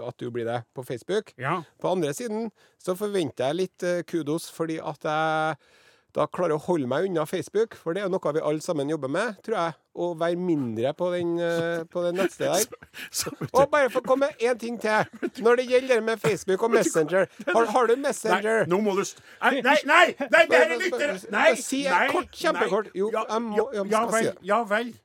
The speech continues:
Speaker 1: Så når jeg
Speaker 2: Ja
Speaker 1: åpner
Speaker 2: vel.
Speaker 1: Messenger, da,
Speaker 2: Ja.
Speaker 1: så står det, for eksempel, så står det, eh, «Klaus er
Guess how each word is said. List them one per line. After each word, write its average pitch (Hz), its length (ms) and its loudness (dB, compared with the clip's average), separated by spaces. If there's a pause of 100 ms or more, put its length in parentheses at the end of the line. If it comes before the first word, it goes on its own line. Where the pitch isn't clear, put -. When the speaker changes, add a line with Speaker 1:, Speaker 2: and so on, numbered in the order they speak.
(160)
Speaker 1:
Så 202 180 0
når 226 80 6
jeg 254 80 4
Speaker 2:
Ja 202 80 6
Speaker 1:
åpner 175 240 6
Speaker 2:
vel. 220 120 0
Speaker 1:
Messenger, 180 440 2
da, 262 160 2
Speaker 2:
Ja. 156 160 0 (460)
Speaker 1:
så 214 120 -4
står 202 240 4
det, 175 100 4
for 202 120 -2
eksempel, 175 260 -2
så 185 140 -4
står 165 160 4
det, 151 160 2 (520)
eh, 147 300 0 (120)
«Klaus 233 500 2 (100)
er 240 220 0